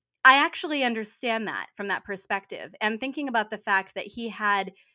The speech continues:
years and years of service, he came from the Air Force, he'd been a flight instructor. He had some, you know, p-, potentially, uh,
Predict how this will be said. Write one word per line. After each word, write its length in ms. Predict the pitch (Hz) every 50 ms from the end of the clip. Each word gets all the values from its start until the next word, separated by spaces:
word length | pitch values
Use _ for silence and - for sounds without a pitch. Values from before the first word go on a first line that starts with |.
| _ _
years 400 | - 208 214 254 294 349 320 285
and 120 | 294 269 240
years 220 | 220 214 208 214
of 100 | 202 185
service, 500 | - - 190 185 180 180 180 180 175 -
he 120 | - 214 190
came 360 | - - 220 226 233 240 247
from 220 | 233 - 233 208
the 140 | 202 196 -
Air 220 | - 190 185 196 190
Force, 400 | - - - 202 185 185 180 -
he'd 140 | 208 190 180
been 140 | 185 185
a 60 | 180 170
flight 380 | - - - 208 208 220 233 -
instructor. 760 | 226 196 - - - 196 180 - _ - 185 175 175 170 - _ - - - - - _ _ _ _ _ _ _ _ _ _ -
He 440 | 226 247 269 262 254 254 254 247 - -
had 460 | 226 240 247 233 233 233 226 214 214
some, 560 | - - 262 240 226 226 214 220 220 214 - -
you 100 | 233 220
know, 260 | 208 196 190 190 185 - _ _ _ _ _ _ _ _ _ _ _ _ _
p-, 60 | - - _ _ -
potentially, 1160 | 247 220 - - - 320 339 370 359 - - 330 277 240 247 214 196 190 190 190 185 196 - _ -
uh, 280 | 214 190 185 185 180